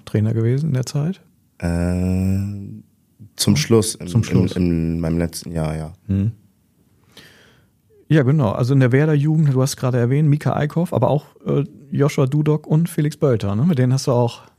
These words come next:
Speaker 2: Ja, richtig,
Speaker 1: die alte
Speaker 2: ja.
Speaker 1: Gang hier wieder zusammen,
Speaker 2: Ja.
Speaker 1: äh, geholt. Ähm, Mika Eickhoff, wir haben es vorhin auch erwähnt, der nach,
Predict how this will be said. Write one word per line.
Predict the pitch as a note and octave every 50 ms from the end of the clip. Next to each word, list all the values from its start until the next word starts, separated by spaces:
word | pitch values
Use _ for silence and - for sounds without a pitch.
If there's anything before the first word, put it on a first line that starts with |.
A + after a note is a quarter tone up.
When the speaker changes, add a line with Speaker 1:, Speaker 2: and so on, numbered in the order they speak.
| _ _ _
Speaker 2:
Ja, | A2 G#2 F2+
richtig, | D#2 - F2 F2+ - E2+ E2+
Speaker 1:
die | - -
alte | G2+ - A#2+
Speaker 2:
ja. | G#2+
Speaker 1:
Gang | A2+ A#2 A2 A#2
hier | A#2+ A#2 A2
wieder | A2+ A2 G#2+ G2+
zusammen, | - A2+ A2 A2+ G#2+ G#2 G2+ G#2 G2
Speaker 2:
Ja. | F#2 E2+ G#2+ A2+ - - - _ _ _ _ _ _ _ _ _
Speaker 1:
äh, | - - A#2 G#2+
geholt. | A#2 A#2 A#2+ C3 B2+ B2 A#2 A2+ -
Ähm, | A2+ A2+ A2+ A2+ A2 A2 A2 B2 C3+ -
Mika | B2 A#2 - - -
Eickhoff, | - B2 C3+ - C#3+ A#2+ - -
wir | B2+
haben | G2 G#2 A#2 A#2 A2+
es | A#2 -
vorhin | - A#2+ A#2 A#2
auch | A#2 A#2
erwähnt, | A2+ A2+ A#2 A#2+ A#2 A#2 A#2
der | A2+ A2
nach, | - - - - A#1 B1+ - A#2+ -